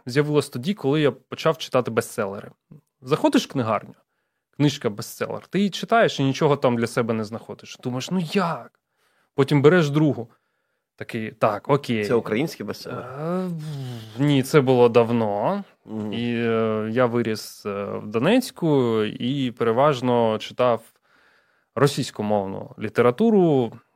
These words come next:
Speaker 2: Мгм.
Speaker 1: Українську я бачу тільки в школі. От, і то класично. Ем, я цьо-, це все читав, це були перекладені іноземні речі, і я не розумів,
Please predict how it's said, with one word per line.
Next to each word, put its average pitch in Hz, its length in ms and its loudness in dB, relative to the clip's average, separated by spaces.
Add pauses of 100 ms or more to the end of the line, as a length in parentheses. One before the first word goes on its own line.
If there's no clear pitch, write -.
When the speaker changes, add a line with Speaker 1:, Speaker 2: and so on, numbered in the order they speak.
(140)
Speaker 2:
Мгм. 107 160 -12
Speaker 1:
Українську 120 800 0
я 110 140 2
бачу 123 340 2
тільки 117 300 -6
в 107 40 -10
школі. - 320 -18 (880)
От, 98 320 -10
і 117 60 -6
то 143 140 2
класично. - 560 -6 (1200)
Ем, 113 720 0 (640)
я 131 440 6
цьо-, 147 320 4
це 139 280 2
все 110 280 -4
читав, 226 400 2
це - 180 0
були 123 640 4
перекладені 117 640 0
іноземні 113 440 -2
речі, 190 360 -2
і 127 420 -6
я 135 120 2
не 135 120 2
розумів, 135 460 0